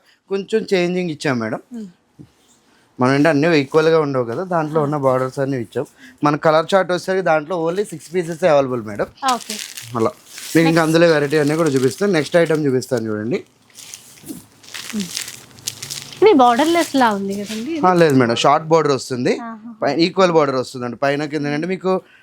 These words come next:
Speaker 1: లైట్ కలర్ కి డార్క్ కలర్ బార్డర్ వస్తుంది అనమాట.
Speaker 2: ఇది షార్ట్ పళ్ళు.
Speaker 1: ఆ, ఎస్ మేడం, షార్ట్ పళ్ళు
Speaker 2: సెల్ఫ్‌లో
Speaker 1: వస్తుంది.
Speaker 2: చిన్న
Speaker 1: చి-, స్మాల్ బుటీస్ వస్తుందండి మొత్తం అంతా కూడా.
Speaker 2: బ్లౌజ్ కూడా, ఆహా.
Speaker 1: ఆ, బ్లౌజ్ కూడా.
Speaker 2: బార్డర్ కొంచెం కలిసిపోయినట్టు ఉండేసరికి కాంట్రాస్టే అండి ఇది.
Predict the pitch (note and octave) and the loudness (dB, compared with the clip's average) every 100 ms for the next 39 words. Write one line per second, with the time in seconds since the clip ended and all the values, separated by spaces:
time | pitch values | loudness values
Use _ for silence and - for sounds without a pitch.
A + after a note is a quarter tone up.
0 | _ C#3+ D3 E3+ - F3+ E3+ F3+ F3 D#3+ | _ 0 2 2 0 2 2 -2 2 2
1 | D#3+ - D#3+ D3 C3+ B2 A#2 G#2+ A#2+ G2+ | 2 0 0 0 0 0 -4 -6 -12 -12
2 | G2+ G2+ _ E4 G#4+ F#4 C4+ - C4+ B3+ | -14 -14 _ -10 -4 -2 -2 2 2 2
3 | - G#3 G3 - - C3+ B2+ - A#2 A2+ | -4 -6 -10 -16 -4 0 0 0 -8 0
4 | C#3+ C3 - - C3 - F4+ G#4 A#4 - | 2 2 2 0 2 -2 -4 -4 -8 -12
5 | - C#4+ E4+ G4+ E4 A#3+ E3+ F3+ F#3+ F3+ | -16 -8 -6 -4 -6 0 2 4 2 0
6 | D3+ D3 D#3 - B2+ B2 A#2+ A#2 C3 B2 | 0 0 0 0 -4 -4 -2 -4 -2 -2
7 | A2 G#2 G#2 - _ _ _ _ _ _ | -2 -4 -6 -10 _ _ _ _ _ _
8 | B3 C4+ D4+ C#4+ D#4+ D#4 G4 C#4+ C#4+ C4+ | 0 2 2 2 2 4 4 2 -2 -4
9 | G#3+ C#3 C3+ D3 D#3 C4 C#4+ E4+ F#4+ E4+ | 0 0 4 4 6 6 4 4 0 -2
10 | D4+ D#4+ E4 C#4+ C4+ C4 D4+ D4 C4 B3+ | -4 -6 0 2 0 -2 -2 0 -2 -4
11 | A#3+ C4 B3+ _ _ C4 A#3+ B3+ D4 D4 | -4 -4 -8 _ _ 4 4 2 0 0
12 | - B3+ G3+ G3 F#3+ | 0 0 0 -8 -12